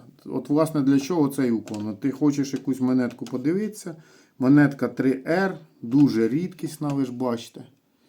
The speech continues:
Папа Пій одинадцятий, карбувалась ось у нас двадцять дев'ятого по тридцять восьмий рік. Вісім і вісім грама.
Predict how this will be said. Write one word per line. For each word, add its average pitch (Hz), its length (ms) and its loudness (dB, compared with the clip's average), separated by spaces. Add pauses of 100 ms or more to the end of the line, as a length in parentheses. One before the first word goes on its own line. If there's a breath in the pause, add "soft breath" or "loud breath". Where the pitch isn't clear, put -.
(1200 soft breath)
Папа 131 320 2
Пій 120 220 2
одинадцятий, 160 720 2
карбувалась 123 800 2
ось 110 160 -8
у 113 80 -2
нас 113 160 -2
двадцять 113 360 -4
дев'ятого 113 500 0
по 107 120 -6
тридцять 110 420 -8
восьмий 107 420 -4
рік. 185 380 -8 (2000)
Вісім 131 520 2
і 120 60 4
вісім 117 360 0
грама. 185 500 -2